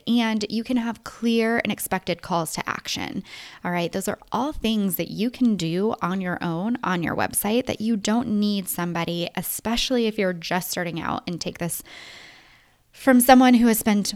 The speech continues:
way too much money on a website for, in hindsight,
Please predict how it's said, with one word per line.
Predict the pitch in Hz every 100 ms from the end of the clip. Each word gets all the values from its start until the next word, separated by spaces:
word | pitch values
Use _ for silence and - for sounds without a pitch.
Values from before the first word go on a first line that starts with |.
| 214
way | 220 269 294 302 269 240
too | 214 262
much | 226 202 208
money | 190 180
on | 175
a | 170
website | 165 160 - 165 165 170 - - - _ _ _ _ _ _ _
for, | - - 208 185 160 156 165 156 _ _ _
in | 180 165
hindsight, | 175 170 160 - -